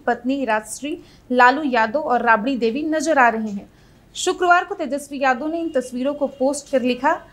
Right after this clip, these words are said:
"आपको जन्मदिन की हार्दिक शुभकामनाएं।" इन तस्वीरों में राजश्री अपना बर्थडे केक काटते नजर आ रही थी। Instagram पर तेजस्वी यादव ने एक और फोटो शेयर करते हुए अपनी पत्नी के लिए अपने एहसास को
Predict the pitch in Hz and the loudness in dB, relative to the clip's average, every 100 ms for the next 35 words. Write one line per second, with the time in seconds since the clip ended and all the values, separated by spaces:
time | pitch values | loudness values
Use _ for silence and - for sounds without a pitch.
0 | _ 269 285 381 277 285 285 285 349 339 | _ 2 2 -6 0 0 0 -2 -4 -4
1 | 285 240 240 302 302 277 269 262 247 262 | -4 -2 -2 -6 -6 -6 -2 -2 0 0
2 | 359 269 262 262 269 - 269 349 311 311 | -2 -2 0 0 -2 -2 -2 2 2 2
3 | 302 233 233 - 320 311 262 262 277 208 | 4 4 2 -4 -4 -2 0 0 -2 0
4 | 240 247 269 247 - 262 254 247 233 302 | -2 -2 -4 -4 -2 -4 0 2 2 -2
5 | 311 320 339 311 269 254 220 220 - _ | -2 4 4 6 6 4 0 -8 -16 _
6 | _ _ _ 302 - 415 403 349 349 370 | _ _ _ 4 4 4 4 4 0 -4
7 | 349 285 294 302 302 269 262 330 349 294 | -6 -8 -8 -8 2 2 2 -4 -4 -2
8 | 262 262 294 269 262 302 - 269 269 269 | 4 4 4 -4 -6 -6 -2 -2 0 -2
9 | 254 269 262 320 - 247 247 247 247 294 | -2 -2 0 -2 -2 -4 0 -2 0 -4
10 | 294 247 254 285 - 240 240 226 233 247 | -2 -2 0 -2 -2 -6 -6 -2 0 0
11 | 262 233 | -2 -12